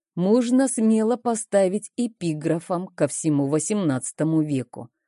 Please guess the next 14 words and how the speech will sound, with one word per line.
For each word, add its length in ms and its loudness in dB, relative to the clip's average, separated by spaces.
в 140 -4
русской 460 0
истории, 580 -4
потому 380 2
что 220 -2
за 340 0
этот 460 -2
век 340 0
на 160 0
российском 680 -2
троне 420 0
сменилось 720 -2
пять 420 2
императриц. 880 -2